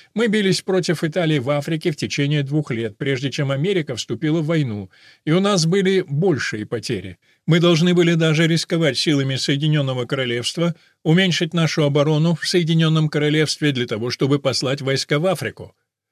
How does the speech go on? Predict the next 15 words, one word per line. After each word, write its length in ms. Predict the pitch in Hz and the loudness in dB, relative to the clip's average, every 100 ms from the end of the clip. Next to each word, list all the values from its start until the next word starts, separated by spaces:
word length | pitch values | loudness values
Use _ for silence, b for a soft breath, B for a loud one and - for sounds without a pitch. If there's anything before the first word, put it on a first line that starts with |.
| _ _ _ - | _ _ _ -4
"Это 300 | 110 139 151 | -2 2 2
очень 320 | 147 143 147 | 2 2 -2
хорошо, 640 | 135 143 143 - 202 185 | 0 0 0 0 0 2
но 260 | 123 123 120 | 0 -4 -4
мы 180 | 131 151 | 0 0
сегодня 480 | - 147 151 143 139 | 2 2 2 0 -2
должны 460 | 143 131 131 147 | -2 0 0 0
ограничиться 760 | 139 131 135 151 147 151 - 151 | 0 0 0 0 0 -2 -2 -2
составлением 840 | - 135 - 135 139 139 139 135 | 0 -2 -2 -2 -2 -2 -2 -4
порядка 480 | 131 131 135 - 135 | -2 0 -2 -2 -6
дня 360 | 117 127 143 147 | -4 -4 -2 -2
вместе 560 | 120 135 135 - 135 | -2 -4 -4 -4 -4
с 120 | 127 | -4
дополнительными 840 | 113 123 139 127 135 135 139 135 135 | -6 -4 -2 -2 -4 -4 -4 -2 -4
пунктами", 680 | 135 180 135 - 92 92 | -2 -2 -2 -4 -10 -10